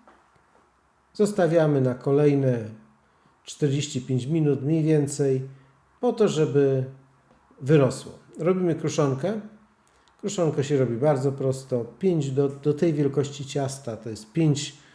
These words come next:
łyżek cukru, pięć czubatek łyżek mąki i dwie i pół łyżki masła. To masło, które tutaj widzicie, to, to sam robiłem, można, jest wideo, można sobie zobaczyć, jak masło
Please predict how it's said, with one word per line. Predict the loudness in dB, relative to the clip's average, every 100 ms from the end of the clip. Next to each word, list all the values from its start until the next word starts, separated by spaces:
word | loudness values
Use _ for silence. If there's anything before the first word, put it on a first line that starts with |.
| -20 _ -4
łyżek | 2 2 2 -2 -4 -18 -20 _ _ _ _ _ _ _ _
cukru, | 0 0 2 0 0
pięć | 0 0 0 -2
czubatek | -6 0 0 2 0
łyżek | 2 0 0 0
mąki | 2 2 0 -2 -4 -4 -10 -20 _
i | -4 -2
dwie | 0 2 2
i |
pół | 2 2 2
łyżki | 2 0 -4 -10 -10 -8 -12 -18 _ _ _ _ _ -2
masła. | -2 -2 -8 -14 -16 _ _ _ _ _
To | -2
masło, | 0 0 -2 -6
które | -2 -4 -2
tutaj | -2
widzicie, | -4 -4 -8 -8 -8
to, | -8 -12 -12
to | -14
sam | -2 0 2
robiłem, | 0 2 2 2 0
można, | -4 -6 -6
jest | -4 -6 -6
wideo, | -2 0 2 0 -2 -12 _ _ _ _ -8
można | -6 -6
sobie | -6 -4
zobaczyć, | -4 -6 -6 -8
jak | -8
masło | -6 -6 -6 -4 -4